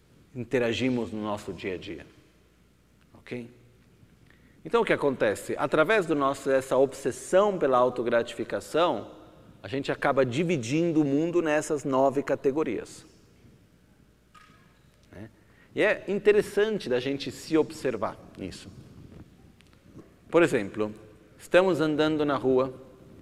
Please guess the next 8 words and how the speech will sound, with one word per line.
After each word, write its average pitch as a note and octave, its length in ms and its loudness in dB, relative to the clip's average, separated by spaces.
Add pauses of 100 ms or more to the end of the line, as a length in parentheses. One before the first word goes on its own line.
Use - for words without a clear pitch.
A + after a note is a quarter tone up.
(500)
e D#3 80 -4
vem F3 160 0
três A3+ 320 4
pessoas F3+ 560 6
na D#3 100 0
direção D3+ 460 0
oposta, F#2+ 480 -6 (600)
ok? C#3+ 300 -2